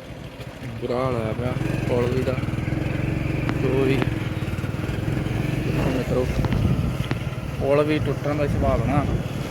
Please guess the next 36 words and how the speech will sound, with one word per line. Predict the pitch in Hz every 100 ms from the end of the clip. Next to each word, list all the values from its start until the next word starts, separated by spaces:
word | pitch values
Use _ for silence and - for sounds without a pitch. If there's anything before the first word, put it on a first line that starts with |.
| - 123
ਦੇਖੋ | 123 117 127 131
ਹਜੇ | 131 139
ਹੋਰ | 139 156
ਅੱਗੇ | 160 147 139
ਚੱਲਦੇ | 123 147
ਹਾਂ | 147
ਆਪਾਂ। | - 143 - - - -
ਤੇ |
ਆਹ | 156 139
ਵੇਖੋ, | 143 131 160
ਆਮ | 135 135 135
ਜਨਤਾ | 127 127 135
ਜਿਹੜੀ | 131 127 135
ਵੀ | 135 131 -
ਖੜੀ | 127 135 139
ਆ |
ਆਪਣੇ, | 131 131 127 120 113 - - - - - 131
ਜਿਹੜੀ | 131 131
ਵੀ | 131
ਘਰਾਂ | 131 123 117 117
ਤੋਂ | 127
ਬਾਹਰ, | 123 127 131 131 127
ਸਾਰੇ | 131 127 127 117 - - - - -
ਜੋ | 131 131
ਜੋ | 131 135
ਵੀ | 135 135 127 127 - - - - - - - - - -
ਮਿੱਤਰੋ | - - - 127 - 127
ਜੀ | 123
ਦੇਖੋ। | 117 117 - 120 117 - - - - - - - - - - - - -
ਤੇ | 151 139 131
ਆਮ | 127 131 135
ਜਨਤਾ | 135 123 120 131
ਜਿਹੜੀ | 127 127 135 127
ਵੀ | 131
ਆਈ | 123 120 127
ਆ, | 127 123